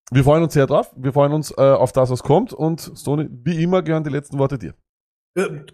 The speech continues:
Speaker 2: gibt's immer so, gibt's nichts mehr zu sagen, Lack hat alles gesagt, die Videos kommen, wir werden switchen, das, was fertig ist, kommt erst später und das, was Ding muss ich jetzt morgen machen, jetzt bin ich eh wieder so hot, weil, weil so viel Zeit immer so schnell vergeht und dann bist gleich wieder Ding. Wir hören uns nächste Woche mit genau dem, was der Lack gesagt hat,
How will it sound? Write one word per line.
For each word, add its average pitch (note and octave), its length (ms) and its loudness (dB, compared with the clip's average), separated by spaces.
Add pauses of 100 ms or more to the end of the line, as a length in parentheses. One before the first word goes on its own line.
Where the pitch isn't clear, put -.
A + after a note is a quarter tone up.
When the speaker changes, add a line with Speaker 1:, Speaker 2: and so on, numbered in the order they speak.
(100)
Speaker 2:
gibt's A3+ 180 -4
immer A#3 140 -2
so, A3 160 -4 (300)
gibt's B3 200 -6
nichts C4+ 220 -4
mehr B3+ 100 -4
zu B3 80 -6
sagen, A#3 280 -2
Lack G#3 200 -2
hat G#3 100 -2
alles G3 180 -2
gesagt, A3 260 -4
die F#3+ 80 -2
Videos G3 340 -2
kommen, A#3 360 -2 (320)
wir F#3+ 120 -2
werden F3+ 160 -2
switchen, A3+ 480 -4
das, F3+ 160 -2
was F#3 140 -4
fertig G#3 380 -4
ist, A3 160 -4
kommt G3 200 -6
erst F3+ 160 -8
später G#3+ 380 -4
und G#3 140 -6
das, F3+ 120 -4
was F3+ 120 -6
Ding F#3+ 160 -6
muss F#3+ 160 -2
ich F3+ 80 -6
jetzt F#3 120 -4
morgen F3+ 220 -2
machen, E3+ 200 -4
jetzt F3 180 -4
bin E3+ 80 -4
ich E3+ 80 -2
eh E3+ 100 -2
wieder D#3 240 -2
so C#3 440 -6
hot, D#3+ 260 -4
weil, D3+ 120 -2 (160)
weil D3+ 140 -8
so D3+ 140 -8
viel D3+ 200 -10
Zeit - 320 -4
immer F3+ 140 0
so C3 140 -2
schnell D3+ 320 -4
vergeht F3+ 320 -6
und F3 100 -4
dann C#3 140 -6
bist D3+ 140 -10
gleich D3 140 -6
wieder C#3 160 -4
Ding. F#3+ 160 -4 (380)
Wir F3+ 200 0
hören F3+ 120 0
uns F3 80 -4
nächste F3+ 240 -2
Woche G3+ 240 0
mit G3 180 -4
genau F3 220 -2
dem, E3+ 160 -2
was D#3+ 120 -2
der D#3 100 -2
Lack D3 140 -2
gesagt F3 260 -4
hat, A3+ 180 -6